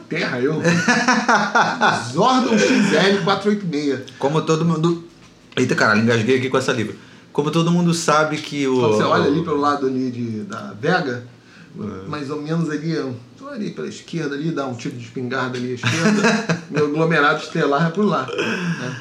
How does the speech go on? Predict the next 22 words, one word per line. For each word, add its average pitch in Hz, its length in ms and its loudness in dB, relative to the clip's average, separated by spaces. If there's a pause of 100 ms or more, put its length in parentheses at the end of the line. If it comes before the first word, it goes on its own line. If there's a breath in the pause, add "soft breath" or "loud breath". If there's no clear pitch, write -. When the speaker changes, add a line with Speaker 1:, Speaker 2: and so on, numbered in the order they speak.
(140)
Speaker 1:
Aí 156 80 -12
eu - 80 -12
tô - 120 -8
Speaker 2:
Como 156 120 0
Speaker 1:
aqui. 165 40 4
Speaker 2:
o - 100 6
Álvaro 170 180 4
já 170 100 4
mencionou 170 380 4
algumas 165 260 2
vezes, 151 180 -2
o 160 60 2
Álvaro 156 320 4
é 165 160 4
de, 165 380 -2
originalmente 147 560 -4
de 170 80 -8
Campo, 175 360 -6
é 127 60 -8
Campo 160 220 -6
Grande, 131 260 -2
né? 160 180 -4